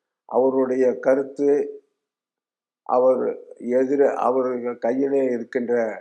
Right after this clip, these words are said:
எவிடன்ஸ், சாட்சிகளை வைத்துக்கொண்டு அந்த, அந்த முடிவை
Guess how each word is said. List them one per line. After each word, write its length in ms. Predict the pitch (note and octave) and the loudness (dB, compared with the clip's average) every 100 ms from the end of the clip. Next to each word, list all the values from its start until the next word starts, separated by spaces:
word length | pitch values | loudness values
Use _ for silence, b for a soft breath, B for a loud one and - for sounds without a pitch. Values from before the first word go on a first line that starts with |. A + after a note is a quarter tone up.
| - _ _ _ - | -16 _ _ _ 0
எவிடன்ஸ், 520 | A#2+ C3+ C#3 C3 - - - _ _ _ _ _ _ _ _ | 4 6 6 4 0 -12 -20 _ _ _ _ _ _ _ _
சாட்சிகளை 560 | - C3+ - C#3+ C3+ B2+ | 4 4 4 2 2 2
வைத்துக்கொண்டு 560 | A#2+ A#2 C3+ B2+ C3 D3+ | 0 -4 -6 -4 -2 -2
அந்த, 220 | C3+ G2+ - _ _ _ _ _ _ _ - | -2 -6 -10 _ _ _ _ _ _ _ -6
அந்த 220 | C3 C3+ | -2 0
முடிவை 420 | B2 C3+ D3+ D3 | 2 2 4 4